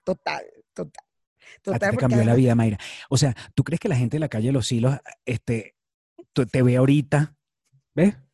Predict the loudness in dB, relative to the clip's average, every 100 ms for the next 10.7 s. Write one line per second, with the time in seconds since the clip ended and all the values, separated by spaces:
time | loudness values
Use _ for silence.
0 | _ -4 -4 -4 -8 -4 -4 -4 -2 0
1 | -2 -6 -10 -12 _ _ _ -12 -2 0
2 | 2 2 2 0 0 -2 -4 -8 -6 -8
3 | -8 -8 -8 -10 -14 -14 -6 -2 0 0
4 | -2 -2 0 0 0 2 0 0 -2 -2
5 | -8 -20 -20 _ -8 -4 -2 0 0 2
6 | 4 4 2 0 -2 0 0 2 2 2
7 | -2 0 0 0 -6 -8 -10 -10 -10 -8
8 | -8 -8 -8 -8 -8 -8 -6 -6 -6 -10
9 | -12 -16 _ _ _ _ _ _ _ -20
10 | _ -16 -12 -12 -14 -18 -20